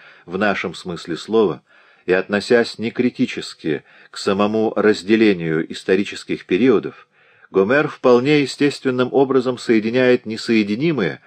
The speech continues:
и создает такие образы, в которых объединяются элементы самых разнообразных эпох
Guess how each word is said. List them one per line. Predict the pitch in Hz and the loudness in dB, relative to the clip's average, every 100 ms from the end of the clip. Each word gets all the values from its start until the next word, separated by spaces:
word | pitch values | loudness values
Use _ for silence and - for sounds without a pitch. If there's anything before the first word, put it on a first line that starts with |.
| - _ - | -20 _ -6
и | 92 92 | -2 -2
создает | - 95 90 104 101 | -2 -2 2 4 4
такие | - 98 - 156 | 2 0 2 2
образы, | 120 78 78 67 71 - - | 2 2 -4 -6 -8 -12 -20
в | - | -6
которых | 110 98 117 117 120 | -2 2 4 4 0
объединяются | 101 104 107 117 131 123 117 - 110 | -2 -2 0 0 2 0 0 0 2
элементы | 113 120 120 104 113 | 2 0 -2 -4 -6
самых | - 120 143 139 131 | -2 0 0 -2 -4
разнообразных | 127 120 123 113 110 104 95 90 98 | -4 -4 -2 0 0 0 -2 -8 -8
эпох | - 90 80 - | -2 0 0 -2